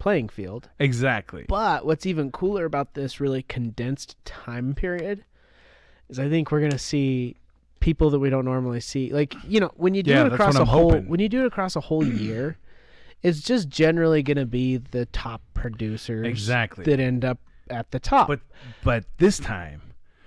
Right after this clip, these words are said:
Speaker 2: we're gonna have people that are relatively new
Speaker 1: Yeah.
Speaker 2: competing.
Speaker 1: Yep. Yep, and it's gonna be awesome 'cause I
Speaker 2: Yes.
Speaker 1: think it's gonna change who's,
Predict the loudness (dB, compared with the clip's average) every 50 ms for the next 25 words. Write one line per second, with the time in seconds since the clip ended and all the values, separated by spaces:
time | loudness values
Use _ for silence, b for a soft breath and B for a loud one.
0 | -20 -20 -18 -10 -2 0 2 2 4 4 2 2 2 0 0 -2 -2 -2 0 0
1 | 0 0 0 -4 -4 -4 -6 -8 -12 -18 -20 -8 -4 -2 0 0 0 -2 -2 -2
2 | -2 -2 -4 -4 -4 -4 -4 -4 -6 -6 -6 -4 -4 -2 -2 -2 -2 -4 -6 -10
3 | -12 -14 -16 -18 -18 -10 -6 -2 -2 0 0 0 0 -2 -2 -2 -2 -2 -2 -2
4 | -2 -2 -2 -2 -4 -8 -14 -18 -6 0 2 2 2 2 -2 -12 -20 _ _ _
5 | _ _ b b b b b b b b b b b b b b -2 2 4 6
6 | 6 4 4 0 0 0 2 4 2 2 0 0 2 2 2 2 2 0 2 2
7 | 0 -2 -4 -6 -4 -2 0 0 0 0 -2 -4 -4 0 2 4 4 6 6 6
8 | 6 6 4 4 4 4 2 2 2 2 2 2 2 0 0 0 2 2 2 0
9 | 0 -2 -4 -6 -8 -12 -14 -16 -12 -6 -2 0 0 2 2 0 0 -2 -4 -8
10 | -12 -16 -16 -18 -20